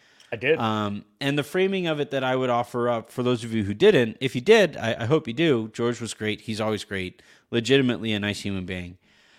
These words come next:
Speaker 2: Um, but the framing of the situation as George and I presented it is that, you know, when LeBron came to the Lakers, he signed a four-year contract that didn't have outs in it. Uh, something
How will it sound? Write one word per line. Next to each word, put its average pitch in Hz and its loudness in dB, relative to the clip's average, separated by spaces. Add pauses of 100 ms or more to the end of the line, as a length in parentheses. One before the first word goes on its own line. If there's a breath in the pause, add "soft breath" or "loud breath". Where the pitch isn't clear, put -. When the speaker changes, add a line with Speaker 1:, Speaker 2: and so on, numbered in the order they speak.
(280 soft breath)
Speaker 2:
Um, 120 0
but 147 4
the 165 -2
framing 185 0
of 139 0
the 139 -2
situation 123 -4
as 107 0
George 131 0
and 123 -2
I 120 -4
presented 101 -6
it 131 -4
is 101 -2
that, 95 0 (680 soft breath)
you 139 -2
know, 101 -2
when 110 0
LeBron 117 2
came 120 0
to 127 -4
the 117 -6
Lakers, 147 -4
he 110 -6
signed 113 -4
a 104 -2
four-year 127 0
contract 127 -4
that 107 0
didn't 131 -2
have 110 -2
outs 113 -2
in 110 -6
it. 170 -6 (1200)
Uh, 101 -6
something 127 0